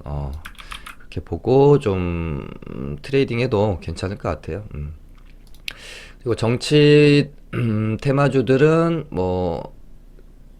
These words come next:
순간순간 뭐 이제 급-, 이제 변동성은 있을 것 같은데, 어찌됐건 얘네로 쏠렸던 돈이 이쪽으로 좀 다시 왔을 때 다시 한번 급등도 좀 나오고,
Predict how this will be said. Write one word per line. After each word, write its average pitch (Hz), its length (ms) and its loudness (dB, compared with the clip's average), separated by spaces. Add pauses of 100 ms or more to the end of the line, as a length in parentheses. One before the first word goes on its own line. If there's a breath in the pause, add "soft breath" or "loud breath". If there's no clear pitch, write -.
(140)
순간순간 160 680 2
뭐 107 200 4
이제 98 160 0
급-, - 320 -8
이제 98 280 2
변동성은 123 640 0
있을 92 240 -4
것 131 120 0
같은데, 101 600 -2 (380 loud breath)
어찌됐건 113 800 2
얘네로 113 380 2
쏠렸던 139 520 2
돈이 95 520 -2 (380 soft breath)
이쪽으로 98 400 -4
좀 95 180 -2
다시 95 480 -4
왔을 87 360 -4
때 156 560 2
다시 95 240 -4
한번 107 260 0
급등도 107 480 -4
좀 101 160 -2
나오고, 87 640 0